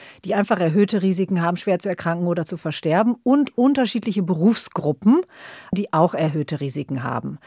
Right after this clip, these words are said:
Ähm, und es ist natürlich irgendwie schwierig zu sagen, Ätsch, Bätsch, äh, da hören wir jetzt auf, kurz bevor ihr dran seid. Das muss man sich auch klar machen. Deswegen glaube ich mindestens eine Zweigleisigkeit.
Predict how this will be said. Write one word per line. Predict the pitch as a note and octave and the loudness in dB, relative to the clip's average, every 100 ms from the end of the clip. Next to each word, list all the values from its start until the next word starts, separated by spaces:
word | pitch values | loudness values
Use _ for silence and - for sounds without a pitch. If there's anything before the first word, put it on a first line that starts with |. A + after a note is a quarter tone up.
| - - - - | -20 -20 -16 -2
Ähm, | F#3+ F#3+ | 2 4
und | F#3+ | 4
es | G3 | 4
ist | A3+ | 2
natürlich | A#3+ A#3 A3 B3 | 0 2 0 2
irgendwie | A#3 G#3 | 4 4
schwierig | - A#3 B3 - | 2 2 2 0
zu | G#3+ | 2
sagen, | G#3+ G3+ G#3 | 2 2 4
Ätsch, | G3+ G#3+ G#3+ | 2 2 4
Bätsch, | G3 B3 - - | 6 6 2 2
äh, | G#3 G3+ | 4 6
da | F#3+ | 6
hören | G#3+ A#3+ | 6 6
wir | G#3 | 4
jetzt | G3+ - | 4 4
auf, | F3+ A3+ | 4 4
kurz | - C4 | 2 0
bevor | - - G#3 | 0 0 0
ihr | F#3 | 2
dran | D3+ D3+ | 2 2
seid. | D3+ C3+ C#3 - - | 2 0 -2 -4 -6
Das | F3 | -2
muss | A3 | 0
man | G3+ F#3 | 0 0
sich | - | 0
auch | E3+ F#3 | 0 0
klar | - G#3+ A3+ | 2 2 4
machen. | B3 B3 B3 | 4 2 0
Deswegen | G#3 - A3+ G#3+ | 0 0 2 2
glaube | F#3+ F#3 A3 G#3+ | 4 6 6 4
ich | G3+ - | 0 2
mindestens | F#3+ G3+ C4+ F4 D#4 - - A3+ | 4 6 6 6 4 2 0 0
eine | F#3+ F3+ F3 | 0 -2 -2
Zweigleisigkeit. | - F3+ F3 F#3+ D3+ B2+ B2 B2+ - C3 C3+ C4+ | 0 2 4 4 2 0 -2 -6 -6 -4 -2 -4